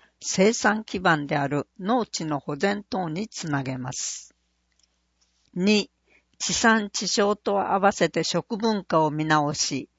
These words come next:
食育を推進することで、市民の健康づくりと家族や地域の絆を強めることに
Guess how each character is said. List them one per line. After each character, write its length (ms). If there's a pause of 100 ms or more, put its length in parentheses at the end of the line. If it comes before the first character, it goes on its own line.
(180)
食 420
育 320
を 100
推 300
進 280
す 160
る 100
こ 140
と 180
で、 240 (260)
市 260
民 280
の 160
健 240 (120)
康 200
づ 100
く 140
り 120
と 300 (140)
家 160
族 300
や 180
地 240
域 200
の 140
絆 520
を 100
強 320
め 160
る 100
こ 100
と 160
に 220